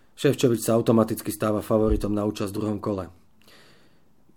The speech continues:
Zdá sa, že je zrejmé, že v prípadnom druhom kole dokáže poraziť Harabina. Myslím si, že veľmi ľahko by si poradil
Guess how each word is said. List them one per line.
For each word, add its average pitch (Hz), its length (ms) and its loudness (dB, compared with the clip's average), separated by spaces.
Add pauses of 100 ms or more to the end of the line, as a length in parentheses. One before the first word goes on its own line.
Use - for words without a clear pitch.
(380)
Zdá 110 320 -2
sa, 113 160 2
že 104 240 2
je 95 80 -2
zrejmé, 113 400 4
že 98 160 -4
v - 80 -16
prípadnom 107 480 -2
druhom 107 320 2
kole 110 480 -2 (320)
dokáže 110 480 0
poraziť 107 640 -4 (400)
Harabina. 113 720 -2 (640)
Myslím 110 240 -4
si, - 80 -8
že 104 160 -2
veľmi 104 240 -4
ľahko 104 320 -6
by 101 80 -6
si 98 160 -8
poradil 104 400 -6